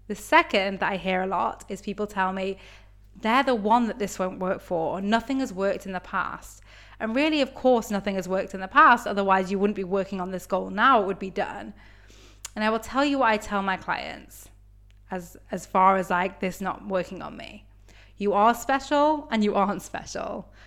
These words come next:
Your brain wants you to think that you are different and this won't work, so you play small. Stop listening. You are way more capable than your brain wants you to know, because that would mean, like, less Netflix and cookies, two of our brain's favorite things.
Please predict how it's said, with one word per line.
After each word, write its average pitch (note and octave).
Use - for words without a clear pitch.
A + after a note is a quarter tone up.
Your G#3
brain A3+
wants G#3
you A#3
to B3+
think A3
that G3+
you G3
are G3
different A#3
and G3
this F#3+
won't G#3
work, A#3+
so -
you F#3+
play F#3
small. C#3+
Stop -
listening. F#3+
You G3+
are G3+
way G3+
more A#3
capable B3
than F#3+
your F#3
brain G3
wants F#3
you G3
to -
know, A#3
because -
that D#4
would F4
mean, C4+
like, G3
less G#3
Netflix G3+
and D#3
cookies, -
two -
of D4
our D4+
brain's A3+
favorite F#3
things. -